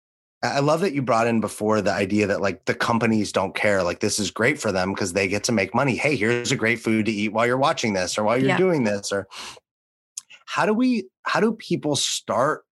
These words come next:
Speaker 1: to recognize, I guess there's so, actually, let me go back 'cause I wanna say, like, first, how do we start to recognize if we might have an issue with food?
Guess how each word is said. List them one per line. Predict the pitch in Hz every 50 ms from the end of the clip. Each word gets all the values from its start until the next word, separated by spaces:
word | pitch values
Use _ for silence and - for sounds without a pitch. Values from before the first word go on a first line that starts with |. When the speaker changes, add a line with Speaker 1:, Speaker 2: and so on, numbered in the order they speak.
| _ -
Speaker 1:
to | - - 127 117 110
recognize, | 101 107 113 117 113 - 113 113 110 107 101 101 98 95 95 95 95 95 92 90 87 - - - - - - _ _ _ _ _ _ _ _ _ _ _ _ _ _ _ _ _ _ -
I | 135
guess | 170 180 -
there's | - 156 135 -
so, | - 143 110 113
actually, | 131 135 135 - - 120
let | 110 120
me | 131 127
go | 117 113
back | 95 95 - - -
'cause | - 120 135
I | 139
wanna | 147 156 170 180 175 139 - -
say, | - - 120
like, | 113 113 110 -
first, | - - - 170 175 - -
how | - - 143
do | 170 185
we | 202 196 180 160 139 120 - _ _ _ _ - -
start | - - 139 131 127 -
to | -
recognize | 113 113 113 113 - 131 117 117 110 104 101 101 101 98 - -
if | - 107 95 113
we | 113
might | 107 104 98 104 107
have | - - 113 110
an | 123 127
issue | 131 - - 147 143
with | 143 139 -
food? | - 151 147 160 160 143